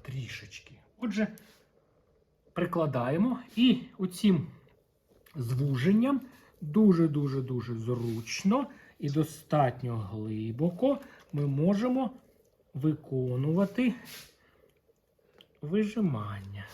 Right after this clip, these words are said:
виконувати вижимання, виконувати вижимання. Ось таким чином. Нагадую,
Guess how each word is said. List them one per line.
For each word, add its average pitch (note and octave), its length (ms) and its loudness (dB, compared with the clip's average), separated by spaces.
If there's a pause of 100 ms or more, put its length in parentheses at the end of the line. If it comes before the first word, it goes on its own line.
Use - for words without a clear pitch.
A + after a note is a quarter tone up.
(160)
виконувати C3 800 -8 (580)
вижимання, G2 920 -10 (200)
виконувати C3+ 840 -10 (440)
вижимання. G#2 800 -10 (320)
Ось B3 180 -2
таким F3+ 300 -6
чином. B2+ 240 -8 (260)
Нагадую, G#3 500 -2